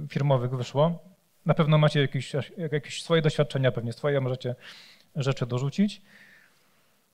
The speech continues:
E, nie będę czytał slajdu,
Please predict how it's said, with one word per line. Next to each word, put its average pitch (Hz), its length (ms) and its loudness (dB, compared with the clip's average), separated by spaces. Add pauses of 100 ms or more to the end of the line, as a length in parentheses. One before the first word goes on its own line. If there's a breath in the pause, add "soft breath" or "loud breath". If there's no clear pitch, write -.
(240)
E, 127 680 4 (360)
nie 175 80 -2
będę 160 220 4
czytał 135 260 -4
slajdu, 120 680 -2